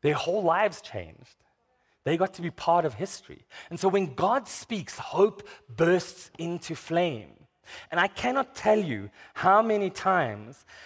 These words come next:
when I'm struggling with an issue in my heart, with a personal relationship, with a decision I have to make, that over and over and over again, when I open this book and actually read what is written on these pages, hope comes alive to me.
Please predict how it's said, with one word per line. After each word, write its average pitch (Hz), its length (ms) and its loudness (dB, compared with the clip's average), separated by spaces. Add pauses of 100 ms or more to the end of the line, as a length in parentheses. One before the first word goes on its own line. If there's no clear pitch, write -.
(100)
when 160 100 4
I'm 160 140 4
struggling 214 760 6
with 160 120 0
an 143 180 -4
issue 208 280 2
in 180 120 4
my 151 160 8
heart, 170 320 6
with 131 100 0
a 135 40 0
personal 185 500 2
relationship, 147 560 0
with 135 100 0
a 127 60 -2
decision 175 440 -2
I 143 120 0
have 147 220 -2
to 143 100 -8
make, 123 380 -6 (260)
that 160 260 4
over 220 460 8
and 165 220 -2
over 175 420 6
and 135 220 -6
over 170 260 4
again, 135 380 0
when 135 100 2
I 143 160 2 (140)
open 247 420 4
this 208 160 0
book 147 320 0
and 139 140 -2 (100)
actually 202 460 0
read 151 600 -6 (260)
what 170 180 6
is 147 160 0
written 202 560 2
on 185 240 2
these 170 300 -6
pages, 131 960 -4 (1700)
hope 170 340 0
comes 156 260 -6
alive 151 500 -4
to - 120 -14
me. 87 240 -18